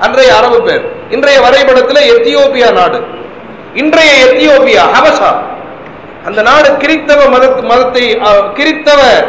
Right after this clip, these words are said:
மதத்தை சார்ந்த மன்னனுடைய ஆளுமையின் கீழ் இருக்கிறது.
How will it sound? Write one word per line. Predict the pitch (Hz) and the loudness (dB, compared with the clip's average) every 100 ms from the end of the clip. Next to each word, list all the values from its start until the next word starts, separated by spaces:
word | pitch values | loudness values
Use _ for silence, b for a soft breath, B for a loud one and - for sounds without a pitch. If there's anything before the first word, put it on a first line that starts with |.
| - - | -8 -4
மதத்தை | 208 294 294 294 277 - | 0 2 2 0 -2 -4
சார்ந்த | 247 277 285 269 | 0 2 2 0
மன்னனுடைய | 240 285 302 277 269 | -2 0 0 2 2
ஆளுமையின் | 247 262 262 262 254 | 4 4 2 0 -2
கீழ் | 254 240 | -2 2
இருக்கிறது. | 226 226 202 180 151 | 2 2 -2 -2 -4